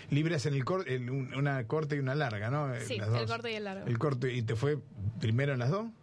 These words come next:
Speaker 2: Sí, quedé primero en las dos.
Speaker 1: Bueno, tremendo.
Speaker 2: Así que nada, contenta.
Speaker 1: ¿Cuánto hace que estás? ¿Hace poco en Bahía?
Speaker 2: En Bahía me mudé acá, eh, enero, a mitad de enero. Eh, pero el año pasado ya, eh, a mitad de año empecé a venir acá cada tanto para entrenar.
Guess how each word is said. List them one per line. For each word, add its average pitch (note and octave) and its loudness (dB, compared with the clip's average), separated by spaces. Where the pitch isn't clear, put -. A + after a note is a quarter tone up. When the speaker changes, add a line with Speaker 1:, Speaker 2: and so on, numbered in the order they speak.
Speaker 2:
Sí, A#3+ -4
quedé A3+ -4
primero A3 -4
en G#3+ -4
las G3 -2
dos. E3+ -6
Speaker 1:
Bueno, F3+ 0
tremendo. A#2+ 2
Speaker 2:
Así - -4
que A3 -4
nada, G3 -4
contenta. G#3 -2
Speaker 1:
¿Cuánto G3+ 2
hace D3+ 2
que C#3 0
estás? B2+ 0
¿Hace B2+ 0
poco G3 0
en C#3 4
Bahía? G2 0
Speaker 2:
En A3 -2
Bahía C4 -2
me A3 -6
mudé G3+ -2
acá, C4 -4
eh, G3 -4
enero, G#3+ -4
a B3+ -6
mitad G3+ -4
de G#3 -4
enero. A3 -6
Eh, G3+ -2
pero G3+ -2
el G3+ -2
año G#3+ -4
pasado A3 -4
ya, G#3+ -4
eh, F#3+ -4
a F#3 -4
mitad F#3+ -2
de G3+ -2
año G#3 -4
empecé G3+ -6
a G3+ -2
venir G3 -2
acá G3+ -4
cada G3 -6
tanto G3 -4
para F#3+ -4
entrenar. F#3 -4